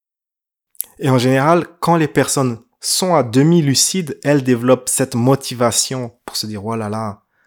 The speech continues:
mais peut-être que je pourrais être encore plus lucide et développer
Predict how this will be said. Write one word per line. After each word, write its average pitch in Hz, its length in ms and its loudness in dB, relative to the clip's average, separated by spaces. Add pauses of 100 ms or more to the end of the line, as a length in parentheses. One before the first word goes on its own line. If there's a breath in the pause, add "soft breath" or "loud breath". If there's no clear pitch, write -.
(120)
mais 110 100 -6
peut-être 127 400 -8
que 110 140 -6
je 95 80 -10
pourrais 107 220 -10
être - 200 -12
encore 135 360 -8
plus 139 180 -8
lucide 131 420 -8
et 110 80 -4
développer 127 640 -2